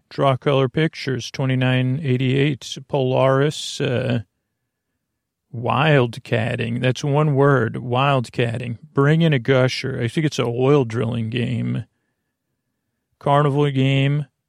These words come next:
Popcorn. Catch the popcorn with five f-, frying pans before it hits the conveyor belt. I think that's probably like that root beer game.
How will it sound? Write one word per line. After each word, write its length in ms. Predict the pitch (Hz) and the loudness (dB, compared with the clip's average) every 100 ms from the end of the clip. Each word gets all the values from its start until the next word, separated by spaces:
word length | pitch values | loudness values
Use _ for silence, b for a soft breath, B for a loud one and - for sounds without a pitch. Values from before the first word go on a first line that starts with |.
| _ _ | _ _
Popcorn. 680 | 156 165 - 135 120 117 113 _ _ - | -2 -2 0 -2 -2 -4 -10 _ _ -2
Catch 240 | 170 160 | -2 -2
the 80 | 156 | -4
popcorn 540 | 165 156 147 160 143 | 2 2 0 -2 0
with 100 | 127 | -2
five 580 | - - 135 143 143 - | -2 -2 2 2 0 -2
f-, 140 | 143 135 | -12 -10
frying 540 | - 135 139 135 123 | -2 2 4 2 0
pans 420 | 123 117 117 113 | -2 -2 -2 -4
before 320 | - 123 139 127 | -6 -4 0 2
it 40 | |
hits 200 | 135 - | 2 0
the 60 | 131 | -6
conveyor 480 | 135 120 127 131 | -4 0 2 2
belt. 320 | 117 127 123 151 | 2 -2 -6 -4
I 80 | |
think 180 | 127 160 | -2 0
that's 160 | 135 - | 0 0
probably 220 | 139 127 | 2 2
like 160 | 120 110 | 2 -2
that 180 | 127 | -4
root 280 | 123 127 131 | -2 -2 -2
beer 240 | - 113 113 | -2 -6 -4
game. 500 | 120 120 120 123 | -4 -2 -2 -4